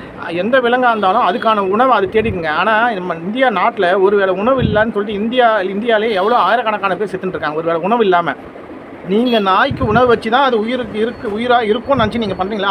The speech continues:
அதோட முட்டாள்தனம் எதுவுமே கிடையாது. எந்த நாயுமே நம்ம உணவு வைக்கலனா, அது உணவை தேடாம பட்டினி வந்து செத்துரும் நீங்க நினைக்கிறீங்கன்னா, அப்ப உங்களோட முட்டாள் யாருமே இருக்க மாட்டாங்க.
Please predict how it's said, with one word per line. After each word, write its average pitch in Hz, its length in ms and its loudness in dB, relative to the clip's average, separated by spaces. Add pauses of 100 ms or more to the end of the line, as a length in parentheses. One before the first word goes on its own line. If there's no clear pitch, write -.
அதோட 208 160 0
முட்டாள்தனம் 196 400 -2
எதுவுமே 175 120 -4
கிடையாது. 160 260 -4 (440)
எந்த 240 280 0
நாயுமே 240 480 2
நம்ம 240 180 0
உணவு 220 300 2
வைக்கலனா, 196 420 0
அது 208 180 2
உணவை 226 220 2
தேடாம 208 380 2
பட்டினி 208 260 -2
வந்து 208 200 0
செத்துரும் 202 240 -4
நீங்க 196 180 -2
நினைக்கிறீங்கன்னா, 190 380 0
அப்ப 196 160 2
உங்களோட 214 320 0
முட்டாள் 202 280 -2
யாருமே 190 280 0
இருக்க 170 200 -2
மாட்டாங்க. 147 180 -2